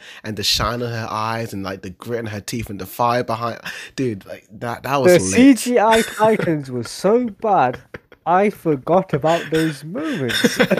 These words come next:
Speaker 2: <laughs>
Speaker 1: That's why I ranked those episodes higher than, um, Guides, because it just had s-,
Speaker 2: Nah,
Speaker 1: it had
Speaker 2: it's
Speaker 1: more dramatic moments, you know. Like, I kinda,
Speaker 2: What,
Speaker 1: yeah.
Speaker 2: was Eren not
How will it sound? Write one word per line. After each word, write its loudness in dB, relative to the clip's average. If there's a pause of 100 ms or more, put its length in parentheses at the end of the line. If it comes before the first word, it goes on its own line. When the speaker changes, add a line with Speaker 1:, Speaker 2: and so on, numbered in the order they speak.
(580)
Speaker 2:
<laughs> -18
Speaker 1:
That's -6
why 0
I -2
ranked -4
those -10
episodes -10
higher -4
than, -10 (260)
um, -8
Guides, -4
because -8
it -8
just -8
had -6
s-, -8
Speaker 2:
Nah, 0 (220)
Speaker 1:
it -4
had -2
Speaker 2:
it's -8
Speaker 1:
more 0
dramatic -8
moments, -10
you -14
know. -10 (220)
Like, -12 (1800)
I 0
kinda, 0
Speaker 2:
What, 6
Speaker 1:
yeah. 2
Speaker 2:
was 8
Eren 6
not -6